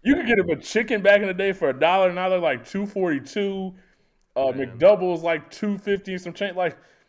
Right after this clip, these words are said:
Speaker 1: we really did used to be a proper country. I really don't know what happened, but everything is
Speaker 2: Ugh.
Speaker 1: god expensive.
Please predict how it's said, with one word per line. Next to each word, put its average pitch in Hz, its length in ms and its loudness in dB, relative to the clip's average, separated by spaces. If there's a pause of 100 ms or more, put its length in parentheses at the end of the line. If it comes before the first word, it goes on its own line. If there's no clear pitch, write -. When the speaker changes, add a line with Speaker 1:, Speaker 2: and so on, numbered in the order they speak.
(580)
Speaker 1:
we 262 200 -4
really 359 320 4
did 294 240 -2
used 277 180 0
to 247 60 -16
be 254 100 -6
a 226 60 -4
proper 233 240 2
country. 226 320 -4
I 262 140 2
really 294 260 -4
don't 262 180 0
know 254 140 2
what 240 160 2
happened, 233 400 0
but 170 140 -4
everything 233 500 -2
is 156 240 -6
Speaker 2:
Ugh. 143 80 -12
Speaker 1:
god 185 320 0
expensive. 190 760 -6